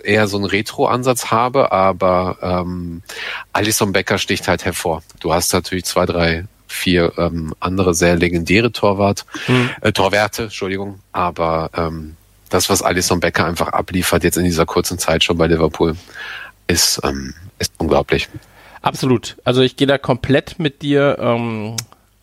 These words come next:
Speaker 2: ich bin da komplett mit dir d'accord, ja. Viele dürften jetzt natürlich so Sachen sagen wie Tommy Lawrence oder, äh, gegebenenfalls auch, ähm,
Speaker 1: Grobbelaar.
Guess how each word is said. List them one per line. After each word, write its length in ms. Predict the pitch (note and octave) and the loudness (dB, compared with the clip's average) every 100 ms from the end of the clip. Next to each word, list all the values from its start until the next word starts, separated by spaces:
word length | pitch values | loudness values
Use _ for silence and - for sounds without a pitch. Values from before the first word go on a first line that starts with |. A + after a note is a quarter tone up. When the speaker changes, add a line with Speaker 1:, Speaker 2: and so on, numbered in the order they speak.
| _ _ _ _ - | _ _ _ _ -10
Speaker 2:
ich 100 | A#2 | -2
bin 100 | C3 | 2
da 140 | B2+ | 2
komplett 360 | - C3 C3 C3+ | 0 -2 0 0
mit 100 | C3+ | 2
dir 140 | B2 B2 | 0 0
d'accord, 720 | B2 A#2 - C3 B2 C#3 A3+ - - | 0 -2 2 4 6 6 2 -4 0
ja. 280 | G#2+ C3 G3 - - - | 2 2 -2 -12 -18 -14
Viele 340 | - C3+ D3 | -2 2 2
dürften 360 | C#3 B2+ C#3+ - | 2 2 0 0
jetzt 120 | C3 | 2
natürlich 320 | C3 - A#2+ | 2 0 -2
so 100 | - | 0
Sachen 340 | A#2 A#2+ B2+ A2+ | 0 2 0 0
sagen 280 | A2 G#2+ G#2 | 0 0 -4
wie 80 | |
Tommy 240 | G#2 A#2+ A#2 | -2 0 2
Lawrence 640 | G#2 G2 G#2+ G#2+ G2+ - | 4 4 4 2 -2 -8
oder, 680 | - G2+ F#2+ F#2 D2 F#2+ F2+ | -2 2 2 2 -2 -2 -2
äh, 40 | F2 | -4
gegebenenfalls 680 | G#2 G#2+ G#2 G2+ - F#2+ | -4 -2 -2 -2 0 0
auch, 260 | E2+ F#2+ - - - - - | 0 0 -4 -20 -16 -16 -4
ähm, 400 | - G2 F#2+ F2+ | 2 4 2 0
Speaker 1:
Grobbelaar. 420 | E2 F2+ F2+ E2+ | 0 2 2 0